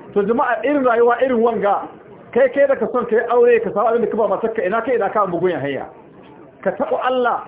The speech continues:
Allah maɗaukacin sarki ya ƙyale ka. Al'ada Allah ce, duk wanda, duk wanda ya taɓe shi wallahi bai gama lafiya. Wata rana ina ganin an shekara talatin,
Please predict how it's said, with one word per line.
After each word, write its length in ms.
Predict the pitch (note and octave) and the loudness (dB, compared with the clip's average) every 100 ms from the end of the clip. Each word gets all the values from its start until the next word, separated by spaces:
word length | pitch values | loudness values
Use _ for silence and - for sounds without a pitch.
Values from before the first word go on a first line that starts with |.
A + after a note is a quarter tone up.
| - | -6
Allah 240 | A#3+ A3 | -2 0
maɗaukacin 480 | A3+ G#3 G3 G#3 G3 | 0 0 -2 -4 -2
sarki 200 | G#3+ A3 | -2 -2
ya 60 | G3 | -2
ƙyale 260 | G3+ G3 F3 | -2 -2 -2
ka. 200 | F#3+ D4+ - - - - - - - - - | -4 -6 -12 -20 -20 -20 -20 -20 -20 -20 -8
Al'ada 340 | D#3+ G3+ A#3+ A#3+ G#3+ | -4 -2 0 -2 -2
Allah 220 | A3 - | -2 -2
ce, 80 | E3+ | -2
duk 140 | G3 | 0
wanda, 160 | A#3 A3 F3+ C#3+ | 0 0 -2 -2
duk 160 | G#3 | 0
wanda 180 | B3 A3+ | 0 0
ya 60 | G#3 | -2
taɓe 220 | E3+ F3 | -4 -4
shi 60 | D#3+ | -2
wallahi 240 | D#3+ D#3 | -2 -2
bai 80 | C#3 | -2
gama 220 | C3 A#2 | -2 -4
lafiya. 360 | A#2 A#2 - - - - - - - - - - _ _ - - | -4 -6 -12 -16 -20 -20 -20 -20 -20 -20 -20 -20 _ _ -14 -6
Wata 220 | G3+ A#3+ | -2 0
rana 500 | A3+ A3+ A3+ A3 - - - - | 0 2 0 0 -4 -14 -20 -8
ina 200 | G#3 G#3 | -4 -2
ganin 180 | F3 F3+ | -2 -2
an 160 | G3+ A3+ | -4 -4
shekara 280 | G3+ G3+ F3 | -4 -4 -2
talatin, 460 | D#3 C#3 E3 E3 | -2 -2 -2 -4